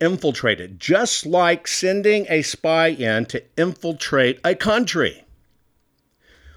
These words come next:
All of these people that believe they know better than us, that our values are flyover and ignorant, and we're clinging to our Bibles and guns,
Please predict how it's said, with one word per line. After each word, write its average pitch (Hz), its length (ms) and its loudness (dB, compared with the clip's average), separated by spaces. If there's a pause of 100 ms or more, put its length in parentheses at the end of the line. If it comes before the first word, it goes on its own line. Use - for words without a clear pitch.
(260)
All 196 320 2
of 214 140 2
these 240 260 -2
people 131 720 -2 (180)
that 139 260 -4
believe 143 840 0
they 160 480 2
know 175 340 2
better 147 460 0
than 139 200 0
us, 101 500 -4
that 127 300 -4
our 185 280 2
values 160 680 2
are 117 120 0
flyover 147 1000 0
and 110 300 -2
ignorant, 110 520 -2
and 110 160 -4
we're 117 120 -2
clinging 220 560 -2
to 185 120 -6
our 156 200 2
Bibles 170 640 0
and 131 280 0
guns, 127 600 -2